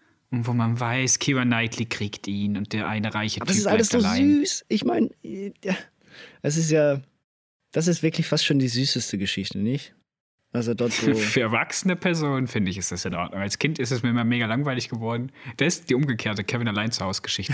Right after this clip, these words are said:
Speaker 1: bei mir. Als Kind habe ich den nicht gemocht. Jetzt kann ich ihn mir angucken über Weihnachten, wenn ich den muss.
Speaker 2: Es ist
Speaker 1: Jetzt
Speaker 2: ja
Speaker 1: verstehe ich auch mehr.
Speaker 2: Und es ist ja eigentlich mittlerweile auch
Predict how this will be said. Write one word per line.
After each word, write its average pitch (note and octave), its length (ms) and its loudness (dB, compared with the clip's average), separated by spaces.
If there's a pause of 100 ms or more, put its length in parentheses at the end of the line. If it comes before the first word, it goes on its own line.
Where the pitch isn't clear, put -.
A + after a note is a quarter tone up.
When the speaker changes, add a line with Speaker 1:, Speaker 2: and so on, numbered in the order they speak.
Speaker 1:
bei - 80 -2
mir. F#2 200 -4 (200)
Als F3+ 160 0
Kind D#3+ 200 4
habe C3+ 100 2
ich A#2+ 80 -6
den B2+ 140 2
nicht D3 200 0
gemocht. E3 360 0 (300)
Jetzt B2+ 320 0
kann C3+ 160 0
ich C3 140 0
ihn C3 60 2
mir A#2+ 140 2
angucken G#2+ 540 -4
über G#2+ 200 -2
Weihnachten, G2+ 380 -4
wenn G2+ 120 2
ich G2+ 120 -2
den G2+ 140 0
muss. G#2+ 380 -2 (1300)
Speaker 2:
Es B2 160 -2
ist F3 120 4
Speaker 1:
Jetzt E3+ 140 4
Speaker 2:
ja C3+ 40 2
Speaker 1:
verstehe B2 340 2
ich A2+ 140 -2
auch F2+ 140 -4
mehr. F#2 400 -2 (120)
Speaker 2:
Und D#3+ 140 2
es D3 160 0
ist D#3+ 220 0
ja C#3 120 2
eigentlich D3 340 0
mittlerweile C3 440 0
auch B2 140 -4